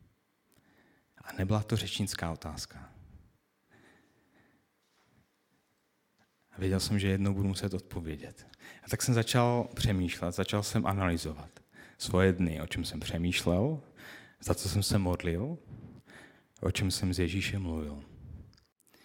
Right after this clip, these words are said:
A po nějaké chvíli jsem se rozhodl, že odpovím. A jak odpovím, to vám řeknu až na konci.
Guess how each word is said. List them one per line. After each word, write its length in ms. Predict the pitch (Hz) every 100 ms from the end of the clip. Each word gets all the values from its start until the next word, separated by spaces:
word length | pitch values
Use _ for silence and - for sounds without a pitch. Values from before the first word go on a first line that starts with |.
| - - _ - _ _
A 100 | -
po 100 | -
nějaké 300 | 95 101 -
chvíli 400 | 110 - 101 92
jsem 180 | 92 101
se 140 | - -
rozhodl, 540 | 92 92 85 85 92 - - -
že 180 | - 82
odpovím. 600 | 92 - 82 76 73 73 - _ _ _ _ _ _ - - _
A 80 | 87
jak 160 | 90 90
odpovím, 460 | - 98 92 90
to 100 | -
vám 120 | 87
řeknu 300 | 87 87 -
až 100 | 87
na 120 | 85 82
konci. 440 | - 80 - -